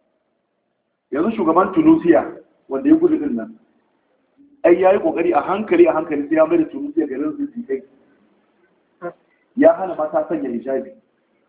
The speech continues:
Ya hana kaza wasu abubuwan na musulunci kwata-kwata yana ta faɗa da shi a hankali, a hankali, a hankali.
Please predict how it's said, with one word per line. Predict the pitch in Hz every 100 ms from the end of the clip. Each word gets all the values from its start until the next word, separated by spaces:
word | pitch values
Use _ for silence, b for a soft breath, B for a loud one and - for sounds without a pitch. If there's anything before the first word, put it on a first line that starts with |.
| _ _ -
Ya | 160 170
hana | 185 170
kaza | - 131
wasu | 107 104
abubuwan | 170 175 -
na | -
musulunci | 320 311 - - -
kwata-kwata | 339 349 359 349
yana | - -
ta | 202
faɗa | - 147
da | 127
shi | - -
a |
hankali, | 127 180 - 143 -
a |
hankali, | 131 143 143 131
a |
hankali. | 123 120 107